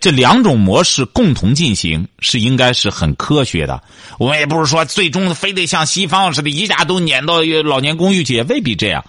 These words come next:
我们国家有我们国家的优势。你像英国人来了之后，也觉得我们国家这种四世同堂，哎呦，这老人在家里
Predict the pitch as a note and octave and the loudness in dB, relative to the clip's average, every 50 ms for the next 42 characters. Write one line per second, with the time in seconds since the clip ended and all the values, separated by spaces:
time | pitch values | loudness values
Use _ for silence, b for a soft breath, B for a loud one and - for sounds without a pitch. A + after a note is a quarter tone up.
0 | B B B B B B B B E3+ G3+ B3+ C4+ C4 C4 C4+ C#4+ C4 C4+ C#4 C4+ | B B B B B B B B 2 2 2 2 2 2 4 4 4 2 2 2
1 | A#3+ D#3 A#2+ B2 E3 D#3 D#3+ E3+ F3+ F#3+ F#3 E3+ C3 B2 F3+ G#3+ A#3 - - - | 2 2 2 0 0 0 0 0 2 2 2 0 0 2 2 0 0 0 0 0
2 | B2 F2+ - - - C#3+ F3 - C4+ A#3+ A#3 A3+ G#3 G#3 C4+ D4 C#4+ B3 G#3+ F#3+ | 0 -2 -2 -4 -4 -2 -2 0 2 0 0 0 -2 -2 -2 0 2 2 2 2
3 | F#3 F3 D#3 C#3 C#3 D3+ D3 B2+ B2 C#3 - B2+ A#2+ G2 - B B B B B | 2 2 4 4 4 2 2 0 -2 -2 -2 0 0 -2 -2 B B B B B
4 | B B C#3+ D#3+ F3+ F3 D#3+ - E3 G3+ B3+ B3+ A3+ E3+ C#3 C3 C#3+ D3 B2 C3 | B B 0 2 2 2 2 4 2 2 4 4 4 2 2 0 0 0 0 0
5 | C#3 C3+ D3 C3+ C#3 C3+ A#2 G#2+ G#2+ G#2+ - - - E3 C#3 B2+ C3 - - B2 | 0 2 2 2 2 0 0 0 0 -2 -2 0 0 0 0 0 0 -2 0 0
6 | D3+ D#3+ - F#2 G2+ A2 C3 C3+ B2 C3+ C#3+ D3 C#3+ C#3 C3 - - D3 C3+ C3 | 0 0 2 2 0 2 2 0 0 0 0 2 2 2 2 0 0 0 0 0
7 | A#2 A#2+ B2 C#3 D#3+ E3+ F3 D#3 B2+ A#2+ E3 D#3 D#3+ D#3+ D3 B2+ A2 G2 - | 0 0 0 0 0 2 2 2 2 2 2 2 4 4 4 2 0 0 -2